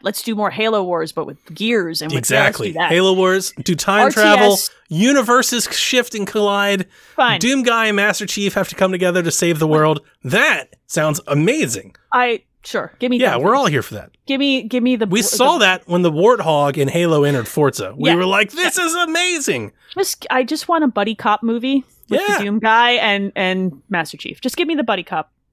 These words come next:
Speaker 1: game.
Speaker 2: You gotta, like, hitch
Speaker 1: I'm
Speaker 2: a ride on the Sea of Thieves boat. Like,
Speaker 1: To,
Speaker 2: I'm,
Speaker 1: to hell.
Speaker 2: I'm all
Speaker 1: Directly to
Speaker 2: for
Speaker 1: hell.
Speaker 2: it. Yeah.
Speaker 1: Let's,
Speaker 2: That
Speaker 1: that's
Speaker 2: sounds
Speaker 1: the kind
Speaker 2: fun.
Speaker 1: of stupid. Yeah, I'm here for that kind of stupid. So.
Speaker 2: Just any Gears campaign starring half of Xbox's franchises sounds amazing.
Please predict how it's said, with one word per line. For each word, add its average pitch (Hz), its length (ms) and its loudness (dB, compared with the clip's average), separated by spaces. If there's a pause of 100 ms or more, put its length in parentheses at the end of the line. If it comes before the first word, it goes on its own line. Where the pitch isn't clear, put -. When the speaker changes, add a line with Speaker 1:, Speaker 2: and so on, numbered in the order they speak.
(200)
Speaker 1:
game. 160 180 -6
Speaker 2:
You 156 60 -4
gotta, 180 180 2
like, 175 200 0
hitch 185 180 2
Speaker 1:
I'm 285 60 0
Speaker 2:
a - 20 0
ride 165 340 4
on 143 120 0
the 123 40 -4
Sea 170 180 -2
of 147 60 -2
Thieves 185 280 -4
boat. 180 340 0 (380)
Like, 127 300 0
Speaker 1:
To, 247 120 0
Speaker 2:
I'm, 180 180 0
Speaker 1:
to 226 120 2
hell. 202 340 0 (180)
Speaker 2:
I'm - 60 2
all 226 40 4
Speaker 1:
Directly 277 200 4
to - 60 -8
Speaker 2:
for 339 180 4
Speaker 1:
hell. 120 80 0
Speaker 2:
it. - 100 -18 (120)
Yeah. 175 300 -2
Speaker 1:
Let's, - 200 -2
Speaker 2:
That - 120 -16 (220)
Speaker 1:
that's 214 320 2
Speaker 2:
sounds 175 220 0
Speaker 1:
the - 40 0
kind 233 80 0
Speaker 2:
fun. 139 60 2
Speaker 1:
of - 60 -6
stupid. - 380 -12
Yeah, 156 220 -4
I'm 190 140 -2
here 202 200 -2
for 180 100 -6
that 160 180 -4
kind - 160 -12
of 180 80 -12
stupid. - 400 -14
So. 165 80 -6
Speaker 2:
Just 190 180 -2
any 262 180 0
Gears 208 400 -2
campaign 160 680 -2
starring 131 540 -2
half 135 360 -4
of 131 100 -2
Xbox's 123 580 -4
franchises 117 560 -4
sounds 135 240 -2
amazing. 180 480 -2